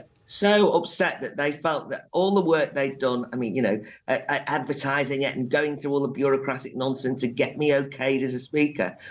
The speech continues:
was completely wasted. It was the first event that they were having post-lockdown, you know, live event, and they were quite excited about it. And they just felt abandoned. And, and I think that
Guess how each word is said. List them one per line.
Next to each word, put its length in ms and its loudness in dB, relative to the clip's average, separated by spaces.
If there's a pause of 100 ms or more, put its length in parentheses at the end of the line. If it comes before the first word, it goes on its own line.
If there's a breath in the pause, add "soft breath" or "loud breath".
(120 loud breath)
was 120 -4
completely 480 2
wasted. 680 0 (180 soft breath)
It 80 2
was 180 4
the 100 2
first 540 0
event 320 2
that 100 -10
they 100 0
were 120 -4
having 320 -2
post-lockdown, 880 -2
you 80 -2
know, 120 2 (440 loud breath)
live 460 0
event, 560 -4 (300 loud breath)
and 140 6
they 120 8
were 100 6
quite 280 2
excited 540 2
about 400 -2
it. 200 0
And 300 0 (560 loud breath)
they 180 0
just 180 -4
felt 240 0
abandoned. 880 2
And, 460 -2
and 280 0 (480)
I 80 2
think 260 0
that 260 2